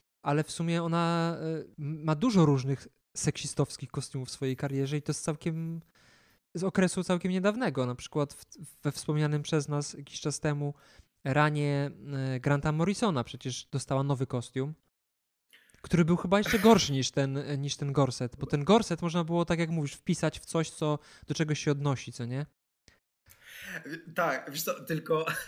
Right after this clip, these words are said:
Speaker 1: A tutaj masz, tu, tu, tu przecież często, że, z, nie pamiętam w sumie, jak ten żart szedł, ale czę-, często jest to obiektem żartu, e, ten kostium, który jest,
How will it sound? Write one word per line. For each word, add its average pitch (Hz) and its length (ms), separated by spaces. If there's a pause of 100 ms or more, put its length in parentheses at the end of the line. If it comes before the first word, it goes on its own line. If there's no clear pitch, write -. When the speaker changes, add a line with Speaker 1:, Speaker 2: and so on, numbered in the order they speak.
(140)
Speaker 1:
A 160 60
tutaj 214 300
masz, 196 280 (140)
tu, - 140
tu, 196 180
tu 214 140
przecież 208 220
często, 185 640
że, 165 180
z, 160 340 (560)
nie 175 80
pamiętam 170 280
w - 40
sumie, 151 120
jak 143 100
ten 147 120
żart 143 220 (160)
szedł, 170 420 (760)
ale 165 140
czę-, 196 240
często 196 320
jest 180 160
to 180 80
obiektem 170 380
żartu, 135 500
e, 139 80
ten 131 160
kostium, 127 340
który 143 360 (380)
jest, - 340